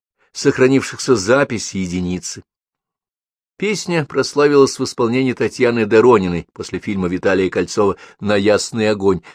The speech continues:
тысяча девятьсот семьдесят пятый год. Это экранизация одной из самых слабых и вымученных работ Зощенко,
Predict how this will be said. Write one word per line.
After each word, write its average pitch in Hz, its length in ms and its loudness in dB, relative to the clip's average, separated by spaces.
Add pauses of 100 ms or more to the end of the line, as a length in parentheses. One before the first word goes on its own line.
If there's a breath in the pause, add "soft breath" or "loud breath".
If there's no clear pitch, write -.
(140 loud breath)
тысяча 104 400 -8
девятьсот 90 400 -4
семьдесят 92 300 -8
пятый 92 240 -6
год. 85 240 -12 (880)
Это 165 260 2
экранизация 160 720 0
одной 147 240 0
из 139 80 -6
самых 139 300 0
слабых 135 580 0 (240 soft breath)
и 117 120 -4
вымученных 120 560 0
работ 110 260 2
Зощенко, 92 800 -2